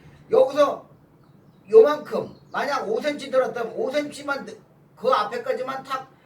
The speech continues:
헤드를 내려주면 지가 알아서 가서 때려야지. 항상 일정한, 그래도 아마추어라도 일정하게 나가지, 오 센치 들어놓고 십 센치 때리려고 그러면은,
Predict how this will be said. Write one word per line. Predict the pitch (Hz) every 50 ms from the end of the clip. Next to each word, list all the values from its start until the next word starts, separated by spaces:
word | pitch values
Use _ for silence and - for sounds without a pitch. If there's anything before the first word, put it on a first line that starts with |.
| _ _
헤드를 | - 269 269 269 285 277 262 214
내려주면 | 208 208 220 220 214 226 240 226 196
지가 | - 214 202 226 - -
알아서 | 190 220 226 214 226 226
가서 | 208 202 196 208 208 202 - - - _ _ _ _
때려야지. | - 262 262 262 254 247 220 214 208 - 220 214 208 - - - - - - - _ _ -
항상 | 277 269 262 254 247 226 202 180
일정한, | 175 185 - - 247 233 226 220 214 190 156 143 - - - _ - _ _ _ _ - _ _ _ _ _ _ _ _ _
그래도 | - 214 226 240 233 233 233 - - - - - - - _ -
아마추어라도 | - 180 202 240 247 233 - - 226 226 220 214 196 202
일정하게 | 180 175 185 - 240 233 226 214 196 196 196 190
나가지, | 175 170 175 185 190 208 202 - - 147 - - - - - - - - - - - - - - - - - - - - - - - - - - -
오 | 180 226 262
센치 | 269 311 302 285 - 285 294
들어놓고 | 269 277 254 262 262 254 226 277 285
십 | 277 - 294 294
센치 | 330 349 - - 262 254
때리려고 | 262 262 254 240 233 226 220 202
그러면은, | 196 196 196 196 202 240 254 - -